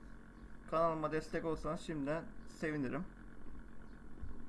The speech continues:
İlk önce gram altından başlayalım. İki Temmuz iki bin yirmi beş. Bugün gram altın yatay bir şekilde devam ediyor.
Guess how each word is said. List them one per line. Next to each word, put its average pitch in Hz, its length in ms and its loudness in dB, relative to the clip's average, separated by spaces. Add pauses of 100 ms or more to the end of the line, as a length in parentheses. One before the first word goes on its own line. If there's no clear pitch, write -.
(1000)
İlk 190 140 2
önce 180 220 2 (120)
gram 175 260 10
altından 131 380 6
başlayalım. 123 500 2 (2250)
İki - 240 -2
Temmuz 170 400 6 (120)
iki 170 240 0
bin 165 60 2
yirmi 156 320 4
beş. 151 280 2 (2750)
Bugün 180 340 2 (120)
gram 180 240 8
altın 175 380 8 (920)
yatay 156 400 4
bir - 60 -4
şekilde 135 480 0
devam 156 280 6
ediyor. 131 280 2